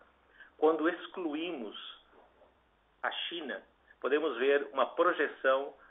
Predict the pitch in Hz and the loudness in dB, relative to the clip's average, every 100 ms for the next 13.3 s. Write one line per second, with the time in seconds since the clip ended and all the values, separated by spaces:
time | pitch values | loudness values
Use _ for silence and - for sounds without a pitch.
0 | _ - 131 127 156 - 139 139 156 139 | _ -10 -8 -2 -4 -4 -6 -4 -4 -6
1 | 127 131 - 156 170 170 165 - 147 - | -12 -14 -4 0 0 -2 -6 -12 -12 -12
2 | - 139 143 - 147 139 147 139 143 123 | -6 -6 -6 -10 -12 -4 -4 -2 -4 -4
3 | 117 135 135 123 123 127 127 139 117 117 | -6 -4 -4 -4 -4 -4 -6 -10 -6 0
4 | 117 120 120 120 - - 139 147 135 131 | 2 2 -2 -12 -16 -8 -8 -4 -4 -4
5 | 127 123 120 113 123 135 117 101 92 - | -6 -10 -10 -10 -12 -12 -6 -6 -6 -16
6 | _ _ _ _ _ _ - 139 - 151 | _ _ _ _ _ _ 0 0 0 -6
7 | 117 135 151 117 107 - - - 127 123 | -6 -6 -6 -6 -10 -12 -20 -16 -10 -8
8 | 113 123 147 135 143 139 139 151 151 120 | -6 -4 -2 -2 -4 -6 -2 0 4 6
9 | 127 135 123 117 135 123 120 120 123 113 | 8 6 0 -6 -6 -6 -6 -4 -4 -4
10 | 127 123 120 - 120 - 123 123 139 123 | -8 -2 -2 -2 -6 -6 -10 -12 -10 -4
11 | 135 135 120 120 120 110 110 107 117 107 | -2 -2 -6 -8 -6 -6 -8 -10 -12 -12
12 | - - _ 120 120 113 107 - 117 101 | -16 -20 _ -12 -6 -2 0 -2 -8 -10
13 | 98 98 | -8 -8